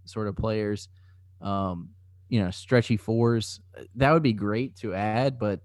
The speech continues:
at this point, you're either adding somebody who's, you know, like, a, a freshman or a senior in high school. I mean,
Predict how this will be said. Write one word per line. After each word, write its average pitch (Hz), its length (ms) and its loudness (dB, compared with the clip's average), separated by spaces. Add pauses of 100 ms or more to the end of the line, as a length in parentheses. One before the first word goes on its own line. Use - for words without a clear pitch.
(680)
at 127 120 -6
this 165 160 4
point, 143 280 2
you're 131 120 4
either 160 260 6
adding 131 360 4
somebody 120 380 4
who's, 113 340 4 (120)
you 110 200 -2
know, 101 140 0
like, 90 200 -4
a, 85 320 -4 (160)
a 104 80 -8
freshman 120 540 2
or 98 100 2
a 92 80 0
senior 120 280 0
in 101 60 -2
high 98 120 2
school. 98 220 0
I 95 60 2
mean, 95 300 -2